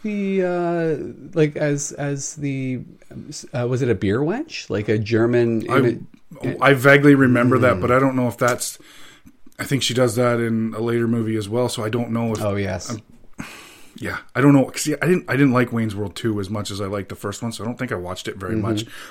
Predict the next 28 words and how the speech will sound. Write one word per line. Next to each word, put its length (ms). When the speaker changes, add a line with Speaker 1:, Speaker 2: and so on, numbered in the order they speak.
Speaker 2:
Um, 260
but 260
anyway, 260
that 160
starred 260
Mike 220
Myers 340
and 120
Dana 180
Carvey 420
as 120
Wayne 160
and 100
Garth, 340
and, 220
uh, 160
how 100
fucking 340
hot 260
was 160
Tia 240
Carrere 380
back 260
then? 280
Speaker 1:
Oh 80
my 120
God. 240
Speaker 2:
Uh, 380